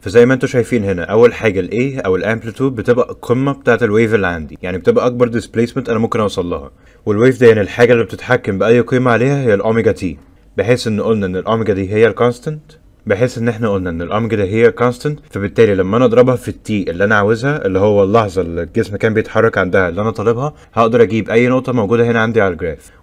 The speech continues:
والفاي اللي مكتوبه قدامكم دي هي دي اللي بتحدد لي الاكس اوف تي. فبالتالي لو كنت عايز اجيب التي عند الحته اللي فيها الفاي دي، فانا هضطر اكتب القانون بالشكل اللي قدامكم فوق ده بالظبط، اللي هي اكس اوف تي ايكوالز اي كوزاين اوميجا تي ماينس فاي.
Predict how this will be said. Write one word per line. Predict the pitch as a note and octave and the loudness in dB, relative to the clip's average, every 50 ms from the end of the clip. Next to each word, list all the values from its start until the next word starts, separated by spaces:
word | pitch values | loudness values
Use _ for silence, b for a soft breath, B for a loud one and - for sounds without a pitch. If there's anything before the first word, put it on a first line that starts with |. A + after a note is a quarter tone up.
| b | b
والفاي | G#2 G2+ F#2+ - - B2+ C3 C3 | -8 -8 -4 0 4 4 4 4
اللي | A2 G#2+ | 4 2
مكتوبه | G#2+ G2+ F#2+ - - B2 C3+ | 0 -2 -2 -2 0 4 4
قدامكم | B2 A2+ G#2+ C3 B2+ B2 C3+ B2 A2+ | 4 4 4 2 0 0 -2 -2 0
دي | A#2 C3 | 0 0
هي | B2+ B2+ B2+ B2+ B2 | 0 2 2 0 0
دي | A#2 A2 B2+ C3+ | 0 0 0 0
اللي | C3 C3 B2 A#2+ | 0 0 -2 -2
بتحدد | G2+ G#2 - - - F#2 G2+ A2+ A2 | -2 -4 -6 -8 -8 -8 -8 -6 -6
لي | B2 | -6
الاكس | A#2 G#2 G#2 A2 - - | -4 -2 -4 -4 -4 -6
اوف | G2+ - | -8 -8
تي. | - - E2+ D2+ - - - - _ b b b b - | -10 -12 -12 -12 -12 -16 -20 -20 _ b b b b -10
فبالتالي | - A2 G2 A2+ A2 - - C3+ B2 B2 | -8 -2 -2 -2 0 4 4 4 6 4
لو | A2 G#2+ G2+ | 4 2 2
كنت | - B2+ A#2 - B2+ | 2 0 0 2 4
عايز | A#2+ B2 A2+ A#2+ | 4 4 4 4
اجيب | B2 A#2 A#2+ A#2 | 2 2 2 2
التي | A#2+ - - - A2+ G#2+ | 0 -2 -4 -4 -2 -2
عند | F#2+ F2+ F#2 F2 | -2 -4 -4 -4
الحته | G2 - - B2 A#2+ - C3 | -4 -2 -2 -2 0 2 2
اللي | A2+ A2 | 2 2
فيها | - - B2 B2 | 2 2 2 2
الفاي | A#2 A2+ - B2+ B2+ B2+ | 2 2 0 0 2 2
دي، | A#2+ C3+ D3+ D#3 C#3+ - | 0 -2 -4 -4 -6 -10
فانا | _ - A2+ A2 A#2+ C3 B2+ B2 | _ -4 0 0 0 0 0 -2
هضطر | A#2+ - - B2 A2 F#2+ G#2+ | -4 -2 0 0 2 2 0
اكتب | A2 - - B2+ B2+ | 0 0 -2 -2 0
القانون | B2 A2+ - A2+ A2 A#2+ C3+ C3 | 0 0 -2 -2 0 0 -2 -2
بالشكل | A#2+ - - B2+ A2+ A#2+ | -4 -4 -4 -2 0 0
اللي | B2 A2+ A2 | 2 4 2
قدامكم | G#2+ G2 A#2+ A#2+ A#2+ A#2+ B2 A2 | 4 4 4 2 2 2 -2 -4
فوق | - - A#2+ | 0 0 2
ده | A2 A2+ | 2 2
بالظبط، | G2 G2+ F2 D2+ F#2 F2+ - - | 0 0 -4 -6 -6 -8 -6 -6
اللي | F#2 F2 F#2+ | -4 0 0
هي | G2+ G2+ | 2 2
اكس | A2 A2 - - | 0 -2 -4 -6
اوف | G#2+ - | -8 -6
تي | - A2+ A#2 - | -6 -6 -6 -4
ايكوالز | F#2+ A#2 A2 - B2+ C3+ C#3 C#3 C#3 - - - | -4 -8 -6 -4 -2 -2 -2 -2 -6 -8 -2 0
اي | G#2+ G#2 | 0 0
كوزاين | F2 - G#2+ F2 D#2 F2 G#2 G#2 A2+ B2+ C3 B2 - - | 0 -2 -8 -10 -6 -4 -4 -4 -4 -6 -8 -12 -8 -6
اوميجا | G2+ G#2+ A2 G2 A2 G#2+ | -4 -2 0 0 -2 -2
تي | A2 - B2 C3 | -2 -2 -2 -2
ماينس | A#2+ A2+ A2 G#2+ G#2+ G2 - | 0 -2 -2 -2 -4 -6 -10
فاي. | - - F#2 D#2+ D#2 | -10 -8 -6 -6 -6